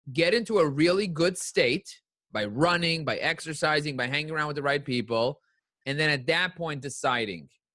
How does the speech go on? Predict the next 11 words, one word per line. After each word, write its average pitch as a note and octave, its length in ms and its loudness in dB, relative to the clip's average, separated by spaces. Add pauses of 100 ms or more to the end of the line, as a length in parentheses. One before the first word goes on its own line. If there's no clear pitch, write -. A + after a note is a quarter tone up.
(120)
And C#3 100 -4
at C3 200 -2
that E3+ 280 0
point, D3 460 -2
journaling. A2 680 -2
And B2+ 120 -2
at B2 160 -4
that E3 320 0
point, D#3+ 360 -2 (360)
taking D#3+ 520 -2
action. B2 520 -4